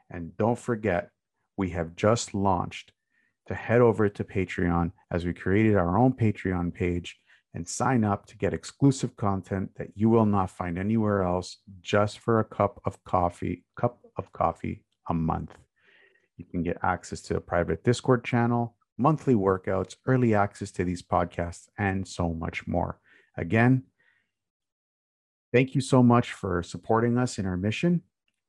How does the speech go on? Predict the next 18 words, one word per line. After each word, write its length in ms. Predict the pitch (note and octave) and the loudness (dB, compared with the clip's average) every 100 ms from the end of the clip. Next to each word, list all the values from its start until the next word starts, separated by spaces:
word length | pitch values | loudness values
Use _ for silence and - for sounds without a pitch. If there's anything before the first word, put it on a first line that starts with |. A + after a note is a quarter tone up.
| _ - | _ -4
Uh, 400 | G#2 G2 F#2+ G2 | -2 0 -2 -2
thank 260 | A2 G#2 | -4 -2
you 60 | G#2+ | -4
so 200 | - G#2 | 0 2
much 200 | G#2 - | 2 0
for 120 | G2+ | 0
listening 320 | F#2+ - G#2 | 0 0 -4
to 100 | - | -4
this 240 | F#2+ F#2 - | -4 -6 -8
extended 600 | - - G#2+ G2 F#2 F2 - _ _ _ _ _ _ _ - | -14 -6 -2 0 0 -4 -14 _ _ _ _ _ _ _ 2
intro, 520 | A2+ A#2 D#3 F3 E3+ _ _ _ _ _ | 4 6 6 6 2 _ _ _ _ _
and 260 | A2 G#2+ G#2 | -4 -2 -2
I 80 | F#2+ | -2
hope 300 | A2+ G2+ G#2 | -2 -2 -2
you 100 | G2 | -2
enjoy 320 | F2 F#2 E2+ | -2 -4 -4
the 80 | F2+ | -8
show. 380 | - C#2+ C2+ | -8 -10 -12